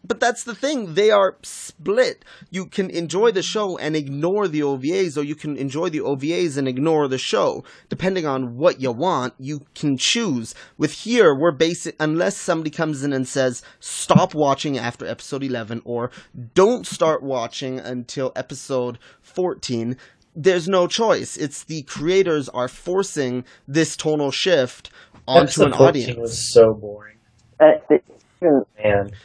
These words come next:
Speaker 3: all right,
Speaker 1: I mean
Speaker 3: that's just, like, even makes more sense with Kenshin, because in Kenshin, in the movies, he has such a traumatic life event at the end of the movies that it changes who he is so much so that it's almost like he has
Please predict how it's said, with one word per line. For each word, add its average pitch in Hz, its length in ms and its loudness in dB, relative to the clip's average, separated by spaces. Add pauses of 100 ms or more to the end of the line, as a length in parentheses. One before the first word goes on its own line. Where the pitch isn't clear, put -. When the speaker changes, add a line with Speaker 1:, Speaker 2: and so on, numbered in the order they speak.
Speaker 3:
all - 80 6
right, - 20 10
Speaker 1:
I 196 40 8
mean 196 180 2
Speaker 3:
that's 147 180 10
just, 160 120 6
like, 147 160 10
even 151 160 10
makes - 160 4
more 131 140 6 (100)
sense 127 260 6
with 117 120 2 (100)
Kenshin, 120 600 2
because 117 280 4
in 117 100 2
Kenshin, 120 580 2
in 113 140 2
the 104 80 2
movies, 127 380 8
he 135 80 10
has 131 260 10
such 139 180 6
a - 40 0
traumatic 110 560 4
life 117 240 8
event 113 340 6
at 117 100 4
the 113 140 0
end 127 160 2
of 120 80 2
the 107 80 -4
movies 104 320 0 (480)
that 113 320 10 (100)
it 107 120 2 (120)
changes 127 440 4
who 143 100 6
he 123 160 8
is 120 140 8 (120)
so 120 160 8
much 110 220 6 (220)
so 113 360 8 (300)
that 110 180 0
it's 117 140 0
almost 135 240 6
like 127 140 6
he 123 100 6
has - 40 2